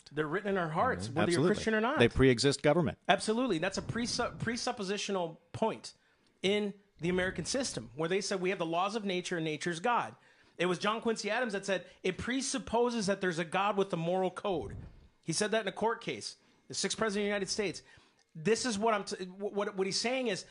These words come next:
Speaker 1: I don't have to force the law of God on you. It's already in you.
Speaker 2: Yeah.
Speaker 1: So what we're doing is producing this government
Speaker 3: Yeah.
Speaker 1: that he was trying to take away and take the throne of God over the people.
Speaker 2: Yeah.
Speaker 1: That's not the case here. It's just not religious government.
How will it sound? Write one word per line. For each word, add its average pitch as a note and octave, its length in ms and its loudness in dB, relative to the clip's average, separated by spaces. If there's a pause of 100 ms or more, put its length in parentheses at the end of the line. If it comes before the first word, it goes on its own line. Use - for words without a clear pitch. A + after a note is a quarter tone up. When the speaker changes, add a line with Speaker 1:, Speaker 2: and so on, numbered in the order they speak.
(380)
Speaker 1:
I A3+ 100 8
don't C4 160 0
have A#3 280 -2
to A3+ 100 -2
force A3 340 0
the G3+ 80 -2
law G3 220 4
of F3 80 -4
God F#3 180 4
on G#3+ 120 2
you. F#3 60 2
It's F3 120 -4
already G3+ 320 -2
in C4+ 240 2
you. C3 260 -2
Speaker 2:
Yeah. F#2+ 160 2
Speaker 1:
So E2 120 2
what G#3 120 2
we're G3+ 100 4
doing B3+ 280 0
is G#3+ 80 0
producing G#3+ 480 -4
this F3+ 140 -4
government A3 440 0 (240)
Speaker 3:
Yeah. F#3+ 80 2
Speaker 1:
that F#3+ 100 4 (120)
he A#3+ 180 0
was D4 140 0
trying A3 200 0
to F3+ 60 0
take G3+ 260 -2
away A3+ 360 2
and F3 120 -2
take G#3 160 -4
the F3 60 -8
throne G#3+ 240 -2
of E3 120 -4
God G#3 360 0 (220)
over G3+ 200 2
the A#3+ 80 0
people. B3+ 580 -6
Speaker 2:
Yeah. G2 220 -2
Speaker 1:
That's - 200 0
not C#4 180 2
the A#3+ 80 -4
case E4 340 -2
here. F3 100 -2
It's D#3 120 -4
just F#3 120 -4
not D#4 160 2
religious B3 380 0
government. E3+ 420 -2